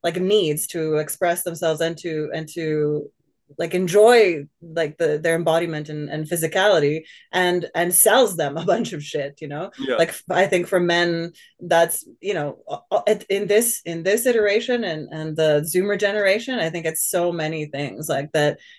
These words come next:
Speaker 1: even, even men now have to buy, in-, including, like,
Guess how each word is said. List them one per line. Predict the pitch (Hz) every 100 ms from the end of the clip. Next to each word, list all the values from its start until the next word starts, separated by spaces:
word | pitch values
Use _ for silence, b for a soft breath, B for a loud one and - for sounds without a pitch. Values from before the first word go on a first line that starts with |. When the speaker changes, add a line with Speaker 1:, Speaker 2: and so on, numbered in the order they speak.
| _
Speaker 1:
even, | 180 180 175 160 160
even | 180 175 165
men | 156 175
now | 143 143
have | 147 147
to | 156
buy, | 143 135 139
in-, | 175 160 160
including, | 185 214 202 190
like, | 180 170 160